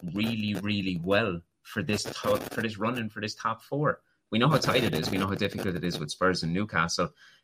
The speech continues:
and every single mistake is being punished. Even their mistakes are being punished by us. But we're going now into a run-in where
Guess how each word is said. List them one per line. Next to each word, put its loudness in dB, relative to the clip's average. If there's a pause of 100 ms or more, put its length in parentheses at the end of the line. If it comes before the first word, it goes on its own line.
(140)
and 2 (400)
every 2
single 0
mistake -2
is -12
being -2
punished. -2 (540)
Even -4
their 6
mistakes -2
are -4
being -2
punished -6
by 2
us. 0 (340)
But -4
we're 2
going 4
now 4
into 0
a 0
run-in 2 (140)
where 6